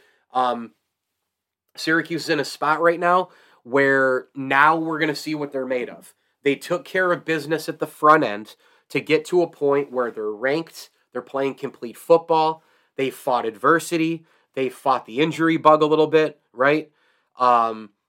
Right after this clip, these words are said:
they got away with it against Wagner. Dino Babers did in terms of leaving starters in. Not, you know, people didn't get hurt. I, I, I'm, you know, as I record this, I think Sean Tucker's gonna be okay. I mean, he walked off on his own power.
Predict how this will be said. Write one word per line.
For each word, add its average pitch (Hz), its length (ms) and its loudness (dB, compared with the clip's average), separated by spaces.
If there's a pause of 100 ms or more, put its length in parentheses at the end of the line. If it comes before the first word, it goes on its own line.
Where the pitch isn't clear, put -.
(120)
they 135 100 -2
got 139 200 4
away 127 300 2
with 151 180 0
it 156 200 2
against 131 320 -4
Wagner. 147 500 0
Dino 135 420 -2
Babers 143 440 -4
did 156 200 4
in 120 120 -6
terms 131 240 -6
of 117 80 -14
leaving 131 240 -8
starters 143 500 -2
in. 151 140 -4
Not, 120 200 -8
you 123 100 -10
know, 120 60 -8
people 135 280 -14
didn't 139 180 -6
get 123 140 -8
hurt. 147 280 2
I, 117 160 -6
I, 113 180 -10
I'm, 113 180 -12 (400)
you 117 100 -14
know, 117 60 -4
as 123 120 -4
I 139 40 0
record 143 400 -2
this, 135 140 -4
I 113 60 -10
think 156 160 -6
Sean 135 260 -4
Tucker's 123 340 -6
gonna 127 100 -8
be 123 140 -4
okay. 120 400 0
I - 20 -2
mean, 113 120 -8
he - 20 -10
walked 123 300 -2
off 127 160 -4
on 123 100 -8
his 107 100 -16
own 104 160 -16
power. 127 480 -2